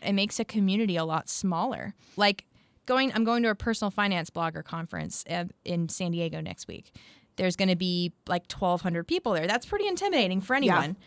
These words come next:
Speaker 1: It's a lot of people. <laughs>
Speaker 2: Yeah.
Speaker 1: It's a lot of people, but th-, but just having, like, interacted with people online, um,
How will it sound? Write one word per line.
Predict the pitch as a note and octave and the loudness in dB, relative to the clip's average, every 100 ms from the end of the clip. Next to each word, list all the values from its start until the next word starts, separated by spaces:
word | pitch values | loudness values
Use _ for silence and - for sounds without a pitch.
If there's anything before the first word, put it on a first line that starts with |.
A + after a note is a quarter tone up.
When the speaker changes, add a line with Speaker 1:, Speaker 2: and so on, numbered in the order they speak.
| - _ - | -20 _ 0
Speaker 1:
It's | D4+ | 2
a | |
lot | D4+ D4 B3+ | 6 6 6
of | B3 | 4
people. | C#4 A#3+ A3 - | 0 0 4 4
<laughs> | - A#4 - | 4 4 6
Speaker 2:
Yeah. | F#3+ B3+ - - | 4 4 -2 -8
Speaker 1:
It's | F#4+ | -2
a | |
lot | F4 F4 | 2 2
of | F4+ | 2
people, | G#4+ G4 | -2 -2
but | A#3+ B3+ - | 0 -2 0
th-, | C#4 A#3 | -2 2
but | C#4 - _ | 0 0 _
just | - D4+ - | -4 -2 4
having, | C#4+ C#4+ C#4 | 4 6 4
like, | B3 A#3 | 2 2
interacted | A#3 B3 A#3+ A3 - A3 | 0 2 4 4 2 -2
with | G3+ | -2
people | - G3+ G3 | -4 -2 0
online, | F3+ E3+ E3 D#3+ E3 E3+ D#3 | 2 2 0 0 -2 -2 -4
um, | D#3 D#3 | -4 -6